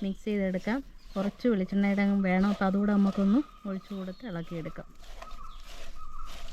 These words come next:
ഇനി നമുക്ക് ഓരോ മീനെ പറക്കി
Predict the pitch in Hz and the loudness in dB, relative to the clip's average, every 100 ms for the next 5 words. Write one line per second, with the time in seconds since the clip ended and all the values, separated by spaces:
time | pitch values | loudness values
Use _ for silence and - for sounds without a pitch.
0 | - - 1077 1077 1077 - - - 1077 - | -6 -4 -4 -6 -8 -6 -6 -6 -8 -6
1 | - - - - - - - 240 247 226 | -4 -4 -4 -8 -8 -6 -2 2 2 2
2 | 214 226 294 262 - - 226 226 233 233 | 0 0 -2 -2 -10 -8 -2 2 4 4
3 | 220 220 233 226 202 202 - | 2 2 2 2 2 2 2